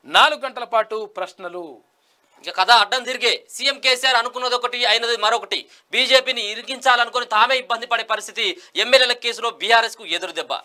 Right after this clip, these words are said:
Speaker 2: ఇక ఎప్పుడంటూ బీఆర్ఎస్ పార్టీ పెట్టిన అప్పటి నుంచి
Speaker 1: అప్పటి
Speaker 2: మరి
Speaker 1: నుంచి ఆగం,
Speaker 2: ఆగం,
Speaker 1: ఆగం,
Speaker 2: ఆగం.
Speaker 1: చంద్ర చంద్ర అవుతుంది
Speaker 2: ఒక పక్కన బిడ్డ, మరో పక్కన కొడుకు,
Speaker 1: ఏ,
Speaker 2: ఇప్పుడు
Speaker 1: దారుణంగా
Speaker 2: వచ్చి
Speaker 1: ఉంది.
Speaker 2: ఇది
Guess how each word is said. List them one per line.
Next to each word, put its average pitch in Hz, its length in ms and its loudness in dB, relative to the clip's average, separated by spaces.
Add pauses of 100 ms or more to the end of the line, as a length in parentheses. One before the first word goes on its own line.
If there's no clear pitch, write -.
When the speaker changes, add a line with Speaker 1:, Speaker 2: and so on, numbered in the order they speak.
(240)
Speaker 2:
ఇక 175 60 -10
ఎప్పుడంటూ 202 680 0
బీఆర్ఎస్ 190 380 -2
పార్టీ 175 200 -2
పెట్టిన 170 240 -10
అప్పటి 170 260 -4
నుంచి 160 340 -12
Speaker 1:
అప్పటి 202 420 0
Speaker 2:
మరి 139 80 -6
Speaker 1:
నుంచి 185 220 -8
ఆగం, 165 340 2
Speaker 2:
ఆగం, 185 380 4
Speaker 1:
ఆగం, 202 220 -2
Speaker 2:
ఆగం. 208 260 -6
Speaker 1:
చంద్ర 180 180 -4
చంద్ర 180 300 0
అవుతుంది 185 240 -2
Speaker 2:
ఒక 147 60 -10
పక్కన 165 460 -2
బిడ్డ, 156 340 -6
మరో 160 300 0
పక్కన 156 280 -8
కొడుకు, 185 380 -10
Speaker 1:
ఏ, - 20 -6
Speaker 2:
ఇప్పుడు 180 180 -6
Speaker 1:
దారుణంగా 143 280 -2
Speaker 2:
వచ్చి 151 80 -8
Speaker 1:
ఉంది. 143 100 -6
Speaker 2:
ఇది 185 340 -6